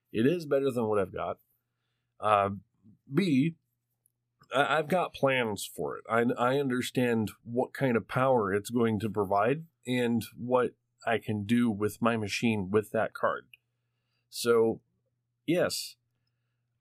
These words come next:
a thirty ninety would be overkill for my current setup, and I get it. And that's probably the reason why I,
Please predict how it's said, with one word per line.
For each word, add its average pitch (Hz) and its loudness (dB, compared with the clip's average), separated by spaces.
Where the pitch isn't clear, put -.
a 117 4
thirty 165 -2
ninety 156 0
would 147 0
be 165 -4
overkill 160 -2
for 120 0
my 104 -2
current - -4
setup, 113 -2
and 107 -4
I 101 -2
get 98 2
it. 87 -2
And 113 -2
that's - -2
probably 113 0
the 117 0
reason 120 0
why 110 2
I, 101 -2